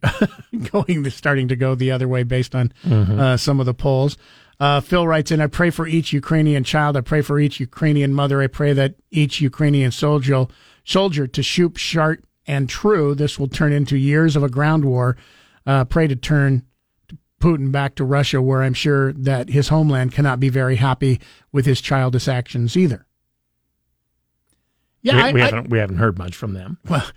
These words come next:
Speaker 1: and, and you probably never do because you're afraid you're gonna be locked up
Speaker 2: No,
Speaker 1: for life
Speaker 2: that's
Speaker 1: in
Speaker 2: a
Speaker 1: a
Speaker 2: good point.
Speaker 1: deep, dark hole.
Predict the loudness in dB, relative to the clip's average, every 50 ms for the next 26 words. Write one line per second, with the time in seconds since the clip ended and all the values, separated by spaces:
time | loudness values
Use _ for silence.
0 | _ _ _ -8 -8 -8 -6 _ -6 -6 -4 -6 -8 -10 -10 -8 -8 -6 -4 -4
1 | -2 -2 -2 -2 -2 0 2 2 2 2 0 -2 -2 -2 -2 0 -2 -2 -2 -2
2 | -4 -2 -2 -2 0 -2 -2 -2 -2 -2 -2 -2 -2 -4 -4 -4 -4 -6 -2 0
3 | 2 2 2 2 2 2 2 2 2 2 2 2 2 2 2 2 0 0 0 0
4 | 0 0 0 0 0 -2 0 0 0 0 0 -2 0 0 0 2 0 0 -2 -6
5 | -8